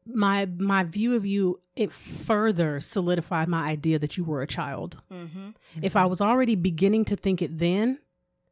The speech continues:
Speaker 1: that would have been the nail in the coffin at that point.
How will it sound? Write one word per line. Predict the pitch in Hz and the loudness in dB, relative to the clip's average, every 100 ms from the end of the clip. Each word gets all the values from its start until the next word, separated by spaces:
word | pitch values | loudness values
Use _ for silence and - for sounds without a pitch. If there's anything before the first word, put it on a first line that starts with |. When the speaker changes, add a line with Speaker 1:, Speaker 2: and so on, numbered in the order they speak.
| _ _ _ - | _ _ _ -12
Speaker 1:
that | 180 190 202 220 | -4 0 2 2
would | 196 190 | 2 2
have | 175 | 4
been | 180 | 4
the | 175 | 4
nail | 170 170 | 4 4
in | 156 | 2
the | 151 | 0
coffin | 160 147 120 - - | -4 -6 -8 -14 -6
at | 175 | -4
that | 170 165 | -2 -2
point. | 139 143 | -4 -6